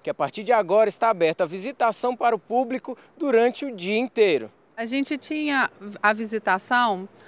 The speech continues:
Speaker 2: aleatória, com poucas pessoas. Então nós co-, colocamos, começamos a colocar os servidores pra fazer, a, pra acompanhar essas visitas, pra que as pessoas pudessem ir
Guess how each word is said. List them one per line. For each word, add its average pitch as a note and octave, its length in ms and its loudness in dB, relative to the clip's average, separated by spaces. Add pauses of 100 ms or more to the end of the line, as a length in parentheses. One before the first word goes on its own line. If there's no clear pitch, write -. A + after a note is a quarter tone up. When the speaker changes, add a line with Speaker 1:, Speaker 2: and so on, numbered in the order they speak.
Speaker 2:
aleatória, A#3+ 1120 4
com A3+ 160 -10
poucas A#3 420 -4
pessoas. A3 840 -2 (180)
Então C#4+ 220 0
nós D#4+ 180 4
co-, E4+ 220 0
colocamos, D4+ 760 2
começamos C#4 460 -2
a D4+ 80 -2
colocar C#4 340 2
os C#4+ 80 0
servidores C4 640 0
pra C4 140 -6
fazer, C4 480 0 (480)
a, A3 140 -2
pra B3+ 140 2
acompanhar C4+ 520 2
essas A3+ 220 -4
visitas, G#3 560 -4
pra - 160 -6
que - 180 -8
as E4 100 0
pessoas E4 360 0
pudessem C#4 840 2
ir C#4+ 340 -4